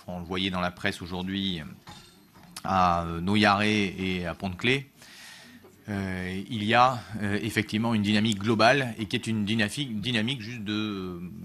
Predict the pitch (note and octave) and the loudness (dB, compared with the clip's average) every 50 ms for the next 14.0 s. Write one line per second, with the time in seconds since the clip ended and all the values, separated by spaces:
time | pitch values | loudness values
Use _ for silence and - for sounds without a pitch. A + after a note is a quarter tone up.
0 | F#2 F#2 - - - - - - - - _ _ - F#2+ F2+ B2 B2 C3 - - | -14 -14 -16 -20 -20 -20 -20 -20 -20 -20 _ _ -8 -2 2 4 4 4 2 2
1 | B2+ A2+ - - F3+ F3+ F3 D#3+ A#2+ A2 A2 G#2+ G2+ G#2 G#2+ A2 A2 G#2 A#2+ C#3+ | 0 0 0 0 0 0 0 0 0 0 0 2 2 2 2 2 2 4 4 4
2 | D#3+ F3 E3 C3 - - - - - - G2 G#2 G2+ G2+ F#2 - C#3 B2+ A2 A#2+ | 6 4 2 0 -4 -10 -12 -12 -8 -4 -2 0 0 0 0 4 4 4 6 6
3 | A#2+ A#2 G#2+ G2+ B2 B2 A#2+ A#2+ A#2 G#2+ G2 G2 F#2+ F#2 F#2 F#2 F#2 - - - | 4 4 4 4 4 4 4 4 2 2 0 0 -2 -4 -4 -6 -8 -10 -10 -10
4 | G#2 F#2 - - A#2 G#2 G2+ G2 F#2+ F#2+ F#2 F2+ F2+ F2+ F2 F2 F2 F2 F2+ F2+ | -8 -8 -6 -6 -6 -4 -4 -4 -4 -6 -6 -6 -8 -8 -10 -10 -10 -10 -12 -12
5 | F#2 F2+ F2+ F2+ F2+ F2+ F2 F2 F2 - - - A#2+ A2+ G#2+ G2+ F#2+ F2+ F2+ F2+ | -12 -12 -10 -10 -10 -10 -10 -10 -10 -6 0 2 4 4 4 4 2 0 -2 -4
6 | F#2 F2+ F2+ F2+ F2 D#2+ F2+ - - - A#2+ G#2 G2+ F#2+ F#2 F2 F#2+ F#2 G#2 G#2 | -4 -4 -6 -6 -6 -8 -8 -6 -4 -2 -2 0 -2 -2 -4 -4 -2 -2 -2 -2
7 | G2 - G2 F#2+ G#2 G#2+ A2+ - - F3+ F#3 - - G#2 F#2+ F#2 F2+ F2 - - | -2 -2 -2 -2 -2 -2 -2 -2 -4 -4 -4 -4 -4 -4 -2 -4 -4 -6 -8 -8
8 | F#2+ F2+ F#2+ F#2 G2+ G#2+ A2+ B2 D#3 F#3 F#3 - - - - - - - - E2 | -8 -6 -6 -4 -4 -4 -4 -4 -4 -4 -6 -8 -12 -18 -20 -20 -20 -20 -16 -14
9 | E2 E2 E2+ F2 F2 E2+ E2+ - - G2 F2+ - - - A2+ A2+ A2 G#2 G2+ F#2+ | -14 -12 -12 -12 -14 -14 -6 2 4 4 4 2 0 0 2 4 6 6 4 2
10 | - F#2+ F2+ - F#2+ F#2+ F#2+ F#2 F#2 F#2 G2 G2+ G2+ G2 F#2+ F2+ G2+ F#2+ - - | -2 -6 -6 -4 -2 -2 0 0 0 0 0 2 2 0 0 -2 -4 -6 -4 -4
11 | A2+ A2 G#2 - F#2+ F2 - G2 F#2 - G#2 G2+ G#2 G#2+ A2 G#2+ F#2 F2 F2+ G2 | -4 -4 -4 -4 -6 -4 -4 -6 -4 -2 -2 0 0 2 2 2 0 0 0 0
12 | G2+ G#2 G2+ G#2 G#2 G2 G#2 G2+ - - A2+ G#2+ G#2 G2+ G2 G#2+ G#2+ G#2 F#2+ F2+ | 2 2 2 2 4 2 2 0 0 -2 0 2 2 2 4 4 2 2 0 0
13 | F#2 F2+ F2 F2 E2 F2 F2 F#2+ G2 G2 - G#2+ G#2+ G2+ - A#2+ A#2+ A2+ - F#2+ | -2 -4 -4 -6 -6 -4 -2 -2 -2 0 0 0 0 0 2 2 2 2 0 -4